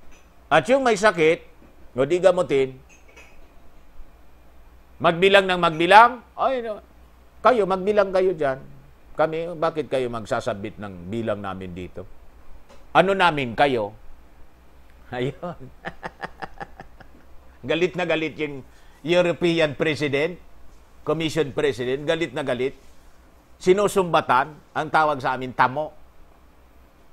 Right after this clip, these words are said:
Tinamo, tamo. Sinusumbatan. Di ba niya nagpadala kami ng pera sa inyo?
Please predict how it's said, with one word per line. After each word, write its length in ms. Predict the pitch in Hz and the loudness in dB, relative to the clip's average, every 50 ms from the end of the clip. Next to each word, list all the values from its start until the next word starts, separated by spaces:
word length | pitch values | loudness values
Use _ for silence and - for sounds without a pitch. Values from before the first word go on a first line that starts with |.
| - - - | -20 -6 -2
Tinamo, 560 | 175 170 156 151 143 139 160 196 220 196 - - - | -2 0 2 2 0 0 0 -4 -6 -6 -8 -2 0
tamo. 480 | 170 175 190 185 175 165 156 135 - - - - - - - - - - - - - - - - | 2 2 2 0 -2 -6 -10 -10 -12 -14 -20 -20 -20 -20 -20 -20 -20 -20 -20 -20 -20 -20 -20 -8
Sinusumbatan. 960 | - 147 160 170 185 180 180 185 170 156 151 151 147 139 123 120 113 - - - - - | -6 -4 -2 -2 -2 -2 -2 -2 -2 -2 -4 -4 -2 -2 -4 -4 -6 -10 -16 -20 -20 0
Di 160 | - 160 220 | 4 4 6
ba 160 | 220 247 233 | 8 8 8
niya 160 | 233 226 226 220 | 8 6 4 0
nagpadala 480 | 202 196 165 - 180 170 175 170 165 | 0 0 0 0 0 2 2 2 2
kami 240 | 156 170 156 156 156 | 2 2 0 0 -2
ng 160 | 151 147 135 | -4 -4 -2
pera 240 | - 151 147 143 139 | -2 -2 0 0 0
sa 160 | 123 147 127 | 0 -2 -4
inyo? 240 | 123 117 120 127 | -4 -6 -8 -8